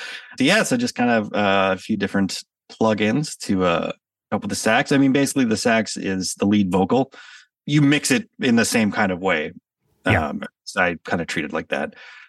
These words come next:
Speaker 1: So a little bit of Oxford Inflator, which is a plugin that, uh, just kind of, I think it does a few different things, but it, it just has a way of, like, making something very present in the mix without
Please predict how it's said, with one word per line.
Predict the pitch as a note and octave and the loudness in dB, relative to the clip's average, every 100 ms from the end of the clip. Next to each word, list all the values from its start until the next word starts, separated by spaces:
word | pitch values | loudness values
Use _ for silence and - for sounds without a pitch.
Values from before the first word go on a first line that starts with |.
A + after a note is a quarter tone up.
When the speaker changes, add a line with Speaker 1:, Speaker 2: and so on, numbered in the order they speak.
| _ | _
Speaker 1:
So | - F2 D#2+ | -6 -2 -2
a | - G#2+ | -4 -4
little | F#2+ | -2
bit | F#2 | -2
of | F2 | 0
Oxford | F2 F2+ - E2+ | 0 -2 -4 -6
Inflator, | E2+ - - A#2+ B2 C3+ C#3 | -6 -6 -2 0 2 2 0
which | - - | -4 -10
is | - | -10
a | |
plugin | - G2+ G2 F#2+ F2+ | -2 -2 0 0 -2
that, | D#2+ - E2+ | -4 -6 -6
uh, | D#2 D#2 - - - _ - | -4 -6 -8 -10 -16 _ -18
just | - | -14
kind | - E2 | -8 -8
of, | D#2 - - _ _ _ _ - | -8 -12 -20 _ _ _ _ -4
I | C3 | 0
think | E3+ | 2
it | C#3 | 2
does | C#3+ | 4
a | C3 | 2
few | D#3 D#3+ | 2 2
different | E3 D#3 C#3 | 2 2 2
things, | D3+ D3 - - | 2 0 -2 -2
but | A#2 | 2
it, | G#2+ G2 - | 2 -2 -4
it | G2+ | -6
just | - G2+ - _ _ _ _ _ _ - | -4 -4 -6 _ _ _ _ _ _ -4
has | - G#2 | 0 0
a | |
way | F#2+ G2 | 2 2
of, | F#2+ | 0
like, | F2 E2 | -2 -2
making | A2 G2+ F2+ | 0 0 -2
something | F2+ G2 E2 F2+ E2+ - - - - _ _ - | -4 -4 -2 -4 -6 -12 -20 -20 -20 _ _ -2
very | A2 | -2
present | F#2 - F#2+ F#2 E2+ - - | 0 2 2 0 -6 -10 -10
in | F#2 F2 E2 - - | -6 -4 -6 -8 -6
the | G2 | -2
mix | G#2 E3+ - | 0 0 -2
without | B2 G#2 G#2 | -2 0 0